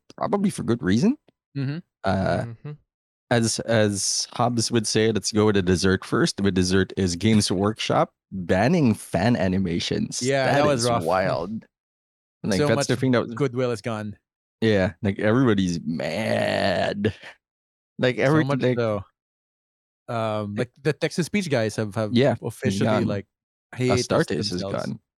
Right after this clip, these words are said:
Speaker 2: Astartes is gone. There's one more, like, I, I forgot his name, Sodas, I think. Uh, was
Speaker 1: Yeah.
Speaker 2: also doing fan animation, just kind
Speaker 1: It's
Speaker 2: of, like,
Speaker 1: gone.
Speaker 2: quit.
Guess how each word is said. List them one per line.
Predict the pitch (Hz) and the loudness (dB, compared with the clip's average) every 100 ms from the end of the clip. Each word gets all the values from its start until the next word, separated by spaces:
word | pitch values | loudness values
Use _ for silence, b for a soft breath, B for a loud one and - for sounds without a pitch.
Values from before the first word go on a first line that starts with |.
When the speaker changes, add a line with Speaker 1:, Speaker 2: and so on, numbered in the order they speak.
| _ - | _ -12
Speaker 2:
Astartes | 117 135 131 | -8 -4 -2
is | 139 127 | -2 -4
gone. | 135 127 120 120 _ _ - | -4 -4 -4 -8 _ _ -4
There's | 165 | 0
one | 208 233 | 2 2
more, | 180 | 2
like, | 139 | 2
I, | 139 139 151 143 | 2 0 0 0
I | 139 147 | -2 -4
forgot | 160 151 | -2 -2
his | 151 | 0
name, | 160 | -2
Sodas, | - 131 143 170 196 | 0 0 0 -2 -2
I | 175 | -4
think. | 180 214 - _ _ _ _ _ | -4 -8 -10 _ _ _ _ _
Uh, | - 131 | 0 2
was | 110 | 2
Speaker 1:
Yeah. | |
Speaker 2:
also | 143 151 | 2 0
doing | 147 | -2
fan | 135 127 | -2 -2
animation, | 135 135 131 156 139 107 _ | -2 -4 -4 -4 -6 -12 _
just | - 117 - _ _ _ _ _ _ - | -6 -6 -8 _ _ _ _ _ _ -8
kind | 135 | -6
Speaker 1:
It's | 127 | -4
Speaker 2:
of, | 123 | -2
like, | |
Speaker 1:
gone. | 107 | -2
Speaker 2:
quit. | 92 135 | 0 -2